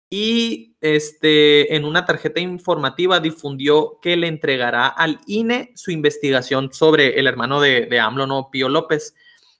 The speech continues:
este, relacionada con las denuncias que, que le hizo Latinus.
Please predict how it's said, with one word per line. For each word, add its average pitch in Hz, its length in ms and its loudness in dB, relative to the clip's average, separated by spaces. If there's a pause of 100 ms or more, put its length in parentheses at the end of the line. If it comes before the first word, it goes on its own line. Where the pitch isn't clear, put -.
este, 143 460 2
relacionada 143 640 0
con 165 100 0
las 156 120 2
denuncias 143 480 -2
que, 135 420 0
que 135 100 -2
le 123 140 0
hizo 156 540 2 (400)
Latinus. 156 800 -4